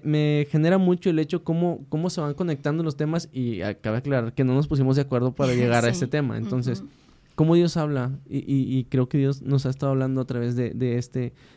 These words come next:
Speaker 1: de, eh, de este, eh, ¿cómo decirlo? A través de este tema, a través de esta, de esta rama, eh, porque es, es algo que tal vez la gente necesitaba escuchar.
Speaker 2: Sí, totalmente.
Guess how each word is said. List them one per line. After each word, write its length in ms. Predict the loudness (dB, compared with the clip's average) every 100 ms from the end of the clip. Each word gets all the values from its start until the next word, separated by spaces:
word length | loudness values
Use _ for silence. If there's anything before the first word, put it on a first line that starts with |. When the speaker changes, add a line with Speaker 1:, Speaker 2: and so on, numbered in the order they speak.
| _
Speaker 1:
de, 260 | 2 2 2
eh, 140 | 0 -2
de 200 | -2 -4
este, 560 | -4 -6 -4 -4 -4 -8 -16 -2
eh, 540 | 0 0 -2 -2 -6 -10 _ _ _ _ _ -12
¿cómo 140 | -2 2
decirlo? 220 | 2 0
A 40 | 0
través 200 | 0 0
de 80 |
este 160 | -2 -4
tema, 320 | -4 -2 -2
a 60 | -2
través 240 | -2 -2
de 80 | -4
esta, 260 | -6 -6 -6
de 160 | -4
esta 280 | -6 -2 -2
rama, 400 | 0 -4 -4 -6 -12 -20 -20 -20 -18
eh, 440 | -4 -2 -2 -4 -10 _ -20 -12
porque 320 | -4 -4 -2
es, 140 | -4 -2
es 180 | -6 -2
algo 180 | -2 -2
que 100 | -4
tal 160 | -2
vez 180 | -2 -2
la 100 | -4
gente 240 | -4 -4 -4
necesitaba 580 | -4 -8 -12 -10 -8
escuchar. 500 | -10 -10 -12 -10 -10 -12 _ -20 -20 -20
Speaker 2:
Sí, 360 | -18 -14 -14 -16 _ _
totalmente. 680 | -8 -6 -6 -6 -10 -14